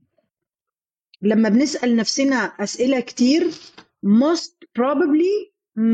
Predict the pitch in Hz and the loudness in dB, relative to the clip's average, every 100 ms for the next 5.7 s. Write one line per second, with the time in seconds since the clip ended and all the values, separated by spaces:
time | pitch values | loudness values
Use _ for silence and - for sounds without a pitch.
0 | 226 240 262 - 240 254 302 294 226 240 | 2 2 0 -2 -2 0 0 -2 -2 -2
1 | 247 262 294 277 - 311 - - 220 175 | -4 -2 -2 -6 -4 -6 -4 -2 -2 -2
2 | 151 _ _ _ _ _ _ _ _ _ | -6 _ _ _ _ _ _ _ _ _
3 | _ _ _ _ _ _ _ _ 190 220 | _ _ _ _ _ _ _ _ -4 -2
4 | 247 254 240 233 247 285 370 359 - 339 | 0 0 0 -2 -2 -2 -2 -2 -2 -4
5 | 403 269 277 277 226 254 | -2 0 0 2 0 -2